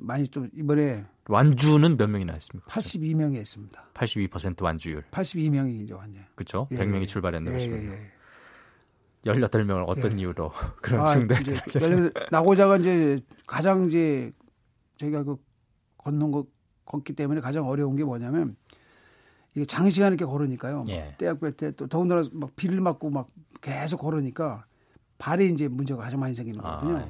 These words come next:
Speaker 2: 예.
Speaker 1: 그래가지고 발에 이제 그 통증으로 이제 염-, 물집이 많이 생깁니다.
Speaker 2: 물집 잡히고.
Speaker 1: 물집 때문에 그 물집이 이제 계속 뭐 좀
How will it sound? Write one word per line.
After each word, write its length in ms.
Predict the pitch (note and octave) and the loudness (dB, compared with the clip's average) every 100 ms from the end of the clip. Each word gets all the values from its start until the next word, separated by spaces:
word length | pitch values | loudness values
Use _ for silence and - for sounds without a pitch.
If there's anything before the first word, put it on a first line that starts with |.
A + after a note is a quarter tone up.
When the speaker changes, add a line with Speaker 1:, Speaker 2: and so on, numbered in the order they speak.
| D2+ | -10
Speaker 2:
예. 40 | |
Speaker 1:
그래가지고 320 | D#2 C#3+ C#3 | -6 -4 -4
발에 300 | C3+ C#3 D#3+ | -4 0 2
이제 280 | D3 C3+ B2+ | 2 -2 -6
그 140 | A2+ G#2+ | -8 -10
통증으로 400 | F#3+ F3+ E3 B2+ | -8 -4 -4 -4
이제 120 | A#2+ | -4
염-, 140 | C#3 - _ - | -4 -6 _ -8
물집이 320 | E3 - G3 | -6 -2 0
많이 140 | F3 | 2
생깁니다. 380 | C#3 A2+ F2 F2 | 0 -4 -6 -6
Speaker 2:
물집 120 | - | -10
잡히고. 320 | - - - | -12 -10 -4
Speaker 1:
물집 280 | D3+ E3+ G#3 | -2 0 0
때문에 280 | G3 F#3 F#3 | 2 2 0
그 60 | E3+ | 0
물집이 420 | D#3 E3 F#3+ E3+ | -2 -4 -2 -2
이제 180 | D#3+ D3+ | -2 -4
계속 440 | F3+ G3+ G3+ D3 - _ _ _ _ | 0 2 2 -2 -8 _ _ _ _
뭐 120 | E3 | -8
좀 420 | D3+ F3 D#3+ C#3+ | -6 -4 -2 -4